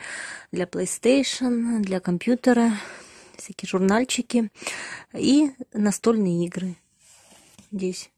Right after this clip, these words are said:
ну, м-, моё Таро, две колоды, настольные игры.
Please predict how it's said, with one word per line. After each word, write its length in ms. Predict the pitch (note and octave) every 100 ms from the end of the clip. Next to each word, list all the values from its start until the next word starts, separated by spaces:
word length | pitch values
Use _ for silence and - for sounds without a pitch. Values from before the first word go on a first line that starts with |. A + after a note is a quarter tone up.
| -
ну, 100 | B3+
м-, 260 | F#3 -
моё 360 | C3+ E3+ G3 F3+
Таро, 360 | F3+ G#3+ C#4+ D4 _ _ _ _ - - - - _ -
две 220 | G3 G3+
колоды, 580 | G3 G3+ G3 G3 F#3+ F#3+ - _ _ _ -
настольные 640 | G3+ - F#3+ F3+ F#3+ B3+
игры. 320 | C#4 C4+ B3+